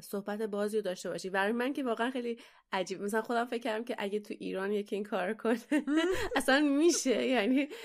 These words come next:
Speaker 2: اصلاً نمیشه. فکر کنم تو ایران انقدر تفاوت نسل‌ها توی نسل‌های متفاوت زیاده. فکر کنم الان مثلاً من با مامان بزرگم
Speaker 1: آره.
Speaker 2: بخوام، اه، ولی خب البته مامان بزرگ ایشون نه که فکر کنم مثل مامان <laughs> بزرگ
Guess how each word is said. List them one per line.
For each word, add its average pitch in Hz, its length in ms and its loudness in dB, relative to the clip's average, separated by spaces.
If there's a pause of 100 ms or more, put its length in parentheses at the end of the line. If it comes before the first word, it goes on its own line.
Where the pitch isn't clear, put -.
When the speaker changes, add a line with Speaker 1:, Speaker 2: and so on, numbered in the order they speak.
(180)
Speaker 2:
اصلاً 254 380 2
نمیشه. 349 340 -4
فکر 226 120 -4
کنم 311 200 -6
تو 311 140 -10
ایران 254 160 -4
انقدر 240 360 -4
تفاوت 208 800 -4
نسل‌ها 196 640 -4
توی 240 260 -6
نسل‌های 190 480 -4
متفاوت 185 580 -6
زیاده. 185 220 -4
فکر 254 100 -6
کنم 247 160 0
الان 202 160 -2
مثلاً 208 180 -6
من 220 280 -2
با 208 100 -2
مامان 170 380 -6
بزرگم 175 760 0
Speaker 1:
آره. 226 120 -8 (560)
Speaker 2:
بخوام، 214 360 -2 (300)
اه، 226 220 -4
ولی 254 160 2
خب 339 160 -2
البته 277 180 0
مامان 240 340 0
بزرگ 220 360 0
ایشون 233 340 -2
نه 349 60 -2
که 480 120 -4
فکر 523 200 4
کنم 233 200 4
مثل 233 200 0
مامان 220 380 4
<laughs> - 80 -2
بزرگ 392 580 6